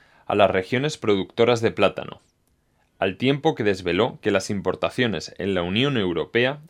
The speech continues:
procedentes de América Latina desde principios de año han registrado un aumento del seis por ciento. El pasado uno de enero entró en vigor un nuevo régimen arancelario sobre el plátano,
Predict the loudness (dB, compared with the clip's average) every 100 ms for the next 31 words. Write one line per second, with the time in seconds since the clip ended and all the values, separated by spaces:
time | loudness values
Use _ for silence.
0 | -8 -6 -4 -2 -2 0 -4 -4 -2 -2
1 | 0 0 0 0 -4 -6 -6 -8 -8 -6
2 | -6 -6 -6 -6 -4 -4 0 0 0 -4
3 | -8 _ _ _ _ -4 -2 -2 -4 -6
4 | 2 4 4 2 0 0 0 0 -4 -8
5 | -10 -6 -6 -2 -4 -2 -4 -4 -4 -8
6 | -12 -20 _ _ _ _ _ _ _ _
7 | _ _ _ -12 2 2 4 2 2 -2
8 | _ 2 4 2 2 4 4 2 -4 _
9 | -10 -2 0 2 0 2 4 2 -4 -6
10 | -2 0 0 0 -2 -4 -6 -6 -8 -2
11 | 0 0 -2 -2 2 2 2 0 -2 -2
12 | -2 4 4 4 -4 -10